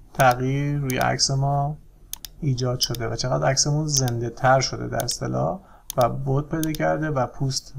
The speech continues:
چقدر صاف و یک دست شده. عرض کردم در طول این، اه، آموزش که هر چقدر شما وقت بیشتری بذارید نتیجه بهتری خواهید گرفت و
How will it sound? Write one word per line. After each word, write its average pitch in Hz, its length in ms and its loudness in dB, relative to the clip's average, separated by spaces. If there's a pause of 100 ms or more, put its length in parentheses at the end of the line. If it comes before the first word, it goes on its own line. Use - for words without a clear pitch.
چقدر 127 500 -2 (960)
صاف 135 340 0
و 139 120 2
یک 120 240 0
دست 113 240 2
شده. - 280 -6 (520)
عرض 190 340 10
کردم 156 540 6 (100)
در 139 160 6
طول - 380 0
این، 135 400 2
اه، 131 360 0
آموزش 131 600 2
که 180 220 2
هر 170 160 4
چقدر 147 320 2
شما 139 360 2
وقت 139 260 4
بیشتری 185 400 0
بذارید 185 500 0 (560)
نتیجه 135 400 4
بهتری 127 400 0
خواهید 120 320 -4
گرفت 123 380 -2 (540)
و 131 220 2